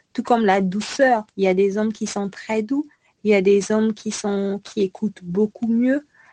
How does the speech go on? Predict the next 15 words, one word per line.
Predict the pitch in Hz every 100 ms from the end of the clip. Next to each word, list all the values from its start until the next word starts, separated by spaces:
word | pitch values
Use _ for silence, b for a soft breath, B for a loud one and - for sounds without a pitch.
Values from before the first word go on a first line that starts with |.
| _ 214
il |
y | 196
a | 190
des | 185 202 202 185
hommes, | 214 214 226 202
euh, | 190 190 185 185 185
qui | - 214
sont, | - - 202 196 214
tu | - 190
vois, | 208 208
par | 202
exemple, | 180 196 196 196
beaucoup | 190 208 202 214
plus | - 214 190
ordonnés | 196 208 226 240 269